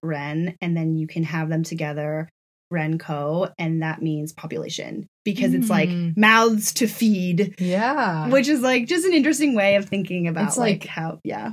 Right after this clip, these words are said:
Speaker 2: it, it's really interesting in that, the, like, language forms thought,
Speaker 1: Yeah.
Speaker 2: right? And, like,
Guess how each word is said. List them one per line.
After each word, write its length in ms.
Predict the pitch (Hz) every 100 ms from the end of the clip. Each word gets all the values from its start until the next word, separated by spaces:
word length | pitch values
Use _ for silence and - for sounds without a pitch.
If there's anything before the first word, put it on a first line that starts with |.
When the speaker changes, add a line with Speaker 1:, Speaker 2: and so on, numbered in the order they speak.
| -
Speaker 2:
it, 160 | 220 208
it's 280 | 220 160 196
really 140 | 226
interesting 460 | 214 185 196 175 -
in 220 | 170 170
that, 280 | 160 156 143
the, 160 | 156 - _ _ -
like, 140 | 156
language 680 | 151 170 170 165 170 151 - -
forms 640 | - 160 143 147 151 - - - -
thought, 540 | 170 123 - - - 294
Speaker 1:
Yeah. 320 | 277 269 233
Speaker 2:
right? 260 | 170 160 -
And, 120 | 170
like, 300 | 151 143